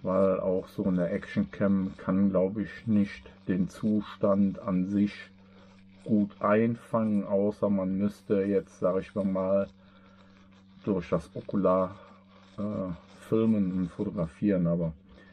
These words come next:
da bin ich ja jetzt grad mit am Arbeiten und das funktioniert so nicht.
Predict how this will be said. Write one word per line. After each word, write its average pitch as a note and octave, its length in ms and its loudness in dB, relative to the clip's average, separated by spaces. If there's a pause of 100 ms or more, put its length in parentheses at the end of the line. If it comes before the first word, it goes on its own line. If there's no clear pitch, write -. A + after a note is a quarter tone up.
(260)
da F#2 280 0
bin G2+ 220 0
ich G2+ 120 -2
ja F#2+ 80 2
jetzt F#2 300 0
grad F2 260 -2
mit F2+ 160 0
am E2 140 4
Arbeiten G2 760 0 (1500)
und F#2+ 240 -2
das E2 140 0
funktioniert F#2+ 680 0
so E2 160 -8
nicht. - 320 -10